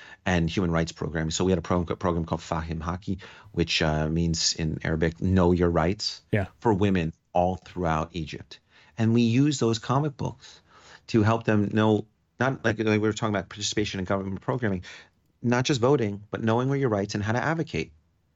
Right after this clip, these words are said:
Speaker 1: And those comic books were essential in doing that.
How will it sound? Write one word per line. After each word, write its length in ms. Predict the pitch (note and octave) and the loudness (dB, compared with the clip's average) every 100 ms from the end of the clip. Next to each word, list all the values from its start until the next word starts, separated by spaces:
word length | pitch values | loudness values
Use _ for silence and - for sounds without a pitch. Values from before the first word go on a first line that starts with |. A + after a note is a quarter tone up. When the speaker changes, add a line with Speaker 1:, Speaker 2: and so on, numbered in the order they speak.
| _ _ _ - - | _ _ _ -14 0
Speaker 1:
And 480 | A#2+ A2+ A2 G#2+ - A2 | 2 4 4 2 -2 -2
those 220 | B2 C3 | 0 0
comic 320 | - D#3 D#3 | -4 -8 -8
books 200 | A#2+ - | -10 -10
were 100 | D3 | -6
essential 640 | D3 C#3+ - G3+ A#3 - G2+ | -6 -6 -6 -4 -2 -2 -2
in 80 | E2 | -2
doing 300 | E2+ E2 E2+ | -2 0 -2
that. 200 | D#2+ | -4